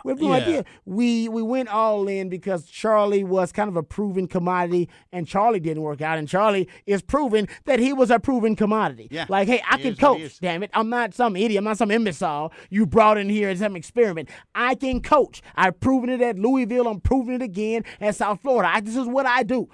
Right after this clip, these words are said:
Speaker 1: I don't do nothing else.
Speaker 3: I don't
Speaker 1: This is
Speaker 3: rebuild
Speaker 1: what I do.
Speaker 3: programs.
Speaker 1: Yeah, you know what I mean? This is what I do. I'm a coach. Go ask everybody. Go ask Urban Meyer. Go ask the best. They'll tell you, "Charlie Strong know how to coach. That boy, he know how to coach football. That's what he does." You know what I mean?
Speaker 3: Who are we
Speaker 1: So,
Speaker 3: playing this week?
Speaker 1: exactly. So, exactly. Tom
Speaker 3: <laughs>
Speaker 1: Herman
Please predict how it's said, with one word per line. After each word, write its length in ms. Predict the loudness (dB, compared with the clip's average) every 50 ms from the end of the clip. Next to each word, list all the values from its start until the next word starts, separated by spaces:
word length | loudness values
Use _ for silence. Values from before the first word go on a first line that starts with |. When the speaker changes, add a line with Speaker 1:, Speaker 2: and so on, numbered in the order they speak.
| -16 -8
Speaker 1:
I 80 | -6 -2
don't 200 | -2 0 0 2
do 160 | 2 2 2
nothing 320 | 2 2 0 0 -2 -4 -2
else. 240 | -2 -2 -4 -6
Speaker 3:
I 80 | -6 -8
don't 120 | -8 -4
Speaker 1:
This 100 | -2 -2
is 20 | 0
Speaker 3:
rebuild 160 | 0 0 2
Speaker 1:
what 140 | 2 4 4
I 160 | 6 4 4
do. 60 | 4 4
Speaker 3:
programs. 180 | 2 0 0 -4 -8 -16 -20 -12 _
Speaker 1:
Yeah, 240 | 0 2 4 4 4
you 100 | 2 0
know 80 | 0 0
what 60 | 0
I 20 |
mean? 160 | 0 0 0
This 140 | -2 -2 -4
is 80 | -6 -4
what 180 | -2 0 2
I 140 | 2 2 2
do. 160 | 2 0 0
I'm 100 | 2 0
a 80 | -2 -4
coach. 380 | -2 -2 -2 -2 -6 -12 _ _
Go 160 | 2 2 2
ask 240 | 2 0 -2 -2 -2
everybody. 400 | -4 -4 -2 -4 -2 -2 0 2
Go 100 | 4 4
ask 180 | 4 2 2
Urban 160 | -2 -2 -2
Meyer. 200 | -2 -4 -4 -4
Go 160 | -4 -2 -2 -2
ask 160 | -2 -2 -4
the 80 | -6
best. 260 | -4 -2 -2 -4 -2 -4
They'll 140 | -4 -2 -2
tell 100 | 0 -2 0
you, 100 | -2 -4 -6 -10 -16 -10
"Charlie 200 | -6 -2 -2 -2
Strong 280 | -2 -2 -4 -2 -2 -2
know 80 | -2
how 80 | -4 -4
to 60 | -4
coach. 300 | -2 -2 -2 -2 -2 -6
That 140 | -8 -8 -4
boy, 240 | -2 0 0 0 -2
he 40 | -2 -2
know 100 | -2 -4
how 60 | -4
to 60 | -4
coach 200 | -2 -4 -4 -2
football. 320 | -4 -6 -4 -4 -6 -8 -8
That's 120 | -8 -6
what 140 | -4 -4 -4
he 80 | -2 -4
does." 300 | -4 -6 -6 -8 -12 -12
You 80 | -10
know 60 | -8
what 40 | -8
I 40 | -6
mean? 200 | -4 -4 -6 -6 -8 -16 -16 -14
Speaker 3:
Who 40 | -6
are 40 | 0
we 40 |
Speaker 1:
So, 220 | 4 4 4 4 2
Speaker 3:
playing 200 | -2 -6 -8 -12
this 180 | -12 -14 -18 -20
week? 100 | -14 -6
Speaker 1:
exactly. 440 | -4 -2 0 0 -2 -2 -4 -8 -10
So, 320 | -4 -2 0 2 2 2
exactly. 420 | 2 0 2 2 0 0 0 -6 -4
Tom 360 | -2 0 0 0 0 0 0
Speaker 3:
<laughs> 60 | 0
Speaker 1:
Herman 460 | 0 0 0 0 0 0 -2 -2 -6